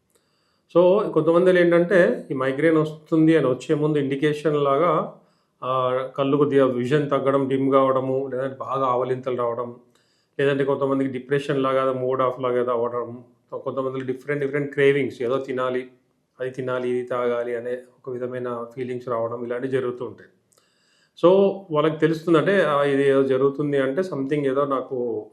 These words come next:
వచ్చేటట్లుంది, లేదా కొంతమంది బాగా నిద్ర వచ్చినట్లు అవుతుంది. So, ఇలా అయ్యి తర్వాత ఈ మైగ్రేన్ స్టార్ట్ అవుతుంది. So, జనరల్గా మైగ్రేన్ అనేది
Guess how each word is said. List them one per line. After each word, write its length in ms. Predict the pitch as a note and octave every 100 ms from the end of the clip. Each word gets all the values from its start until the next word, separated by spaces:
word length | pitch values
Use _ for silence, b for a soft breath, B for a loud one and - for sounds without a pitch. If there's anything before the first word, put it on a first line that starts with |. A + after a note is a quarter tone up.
| _ _ C3
వచ్చేటట్లుంది, 600 | B2 C3+ B2+ B2+ C3 B2
లేదా 120 | B2
కొంతమంది 340 | B2 A#2+ C3
బాగా 260 | C3+ A#2 B2
నిద్ర 300 | B2+ G#2+ C3
వచ్చినట్లు 400 | C3 C3+ A#2 A#2+
అవుతుంది. 440 | A2+ A#2 A2+ A#2 - _ _ _ _ _ _ -
So, 60 |
ఇలా 200 | D#3+ C#3+
అయ్యి 240 | D3 D3+ A3
తర్వాత 440 | E3+ C#3 C#3+ D#3
ఈ 120 | A#3+
మైగ్రేన్ 680 | E3+ C3+ C3 B2+ C3 C3 D3+ A3 - _ _ _
స్టార్ట్ 260 | - E3 A2
అవుతుంది. 280 | F#2 - E2 _ _ _ _ _ _ _ F#3
So, 100 | F3+
జనరల్గా 600 | C#3 D3+ E3+ F#3+ F#3 E3+
మైగ్రేన్ 460 | D3+ D3 D#3+ D#3
అనేది 440 | D3+ D#3 G3 A#3+